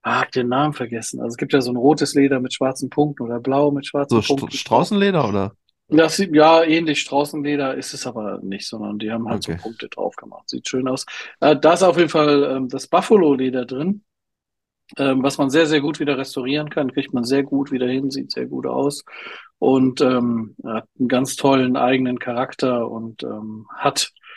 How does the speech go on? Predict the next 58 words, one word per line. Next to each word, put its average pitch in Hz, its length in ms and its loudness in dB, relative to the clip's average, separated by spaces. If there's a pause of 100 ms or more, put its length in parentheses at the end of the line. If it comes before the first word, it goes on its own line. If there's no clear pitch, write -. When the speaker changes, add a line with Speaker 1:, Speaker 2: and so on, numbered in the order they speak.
(220)
Speaker 1:
hat - 200 -4
auf 127 240 -2
jeden 107 260 -8
Fall, 104 500 -4
ähm, 98 380 -8 (640)
ähm, 98 380 -12
hat 110 200 -10
auf - 200 -10
jeden 107 220 -12
Fall - 420 -14 (180)
etwas, - 580 -10
äh, 113 220 -12
Besonderes, 123 600 0
ja, 110 140 -10
genau. - 260 -16 (180)
Das 131 140 0
ist - 60 0
ein 131 60 0
besonderes 131 480 2
Interieur 113 460 -4
in 107 80 -2
dem 95 160 -6
Auto. - 260 -12 (500)
Speaker 2:
Und 120 180 0
ich 139 120 0
Speaker 1:
Ein 156 60 6
Speaker 2:
hab's 139 80 2
mir 151 40 2
Speaker 1:
Siebener 175 280 6
gab's 151 260 2
Speaker 2:
aufgeschrieben. 151 280 6
Speaker 1:
auch 151 60 0
und 139 140 -2
ein 135 80 -4
Fünfer 151 340 -4
gab's 117 240 -12
auch 127 220 -10
mal 117 120 -10
mit 107 200 -12
Büffelleder, 113 520 -16
aber 107 420 -10
auch 120 120 0
so - 140 -2
in 117 60 0
Speaker 2:
Und 113 80 2
ich 120 80 2
Speaker 1:
dieser, 107 300 -4 (160)
dieser, 107 400 -12
in 107 60 -20
dieser, 107 240 -20
äh, - 540 -20
in 104 60 -20
dieser 113 200 -6
Speaker 2:
Und 123 140 0
ich 143 100 2
hab's 143 160 2
Speaker 1:
Zeit. 135 80 -2
Speaker 2:
mir, - 160 0